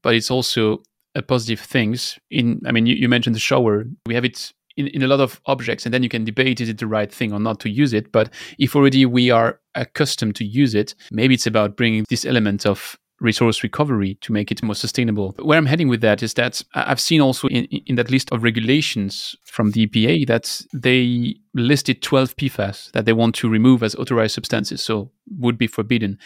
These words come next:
And when you read that, it's like, okay, twelve out of four thousand, and so what? Plus, when you read the announcement, they also mentioned that those twelve substances are not in use anymore anyways. So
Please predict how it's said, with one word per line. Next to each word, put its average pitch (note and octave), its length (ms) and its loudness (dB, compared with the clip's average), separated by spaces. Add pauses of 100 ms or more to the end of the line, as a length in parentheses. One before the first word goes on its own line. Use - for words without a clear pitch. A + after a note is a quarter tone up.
(500)
And B2+ 200 -2
when B2+ 120 2
you A#2+ 80 2
read C3+ 220 2
that, G#2 480 -2
it's A#2 160 -6
like, G#2+ 360 -2
okay, G#2+ 280 -4 (140)
twelve A#2 600 -2 (120)
out A#2+ 120 0
of G#2 100 -2
four - 360 -6
thousand, G#2+ 580 -2 (200)
and A2+ 120 -2
so - 160 -2
what? A2+ 460 -2 (320)
Plus, C#3+ 280 2
when C3 220 0
you B2+ 80 4
read C3 340 4 (220)
the B2 160 -4
announcement, A2 460 0
they G#2+ 80 0
also A2+ 220 -2
mentioned B2 360 0
that G#2 220 0
those B2+ 320 0
twelve B2+ 220 -2
substances B2 500 -4
are A2 100 0
not A2+ 320 -4 (140)
in A#2+ 100 -4
use A2+ 540 -2 (100)
anymore A#2 520 0
anyways. A#2+ 500 -2 (220)
So B2+ 240 0